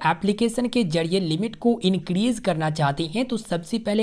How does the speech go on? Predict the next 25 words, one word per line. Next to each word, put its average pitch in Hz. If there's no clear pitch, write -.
एक्सिस 196
मोबाइल 175
ऐप 139
को 165
खोल 131
लीजिए 143
और 180
यहाँ 214
पर 254
आपको 165
लॉगिन 151
करना 120
पड़ेगा। 127
अकाउंट 208
कैसे 190
बनाना 147
है 185
इस 180
पर 175
डिटेल 151
में 160
वीडियो 147
बना 127
दिया 170
हूँ। 175